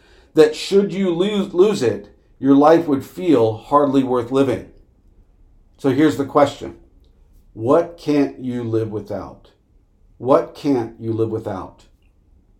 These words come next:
You know, oftentimes we say things like, "We can't live without air conditioning or chocolate," but most likely we're joking about that kind of stuff, right?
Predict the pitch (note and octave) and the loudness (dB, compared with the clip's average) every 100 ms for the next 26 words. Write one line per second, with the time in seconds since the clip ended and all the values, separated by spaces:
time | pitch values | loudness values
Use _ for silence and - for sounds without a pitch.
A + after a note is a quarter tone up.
0 | _ _ _ - - _ _ _ _ - | _ _ _ -20 -20 _ _ _ _ 2
1 | C3+ C#3+ D3+ D#3+ D3+ D#3 D3+ C3+ C#3+ C3+ | 8 10 10 8 2 4 4 6 4 6
2 | D#3+ D3 C3+ D3 C#3+ C#3 C3+ B2 - - | 6 6 6 6 6 6 6 4 -2 -12
3 | C3+ B2+ B2 C#3+ C#3 C#3+ C#3 C3 C3 B2+ | -6 -4 0 0 4 4 4 6 8 8
4 | A#2 - - _ C#3 C#3 C3+ C3+ B2+ C3 | 6 -2 -16 _ 4 4 6 2 0 0
5 | C3 B2 A2 G2 - C3 B2+ B2+ A2+ A2+ | 0 0 -2 -4 -2 0 0 0 -2 -4
6 | - _ _ _ C3+ B2+ C#3 C#3+ C#3 C3 | -14 _ _ _ -2 0 4 2 4 2
7 | A#2 B2 B2 E3 E3 C3 A2 G2+ F#2 F#2 | 0 -4 4 8 8 6 -2 -4 -8 -10
8 | E2 G#2 F2+ G#2 F2+ A2 A#2+ C#3 - | -10 -10 -8 -10 -6 -2 0 -2 -8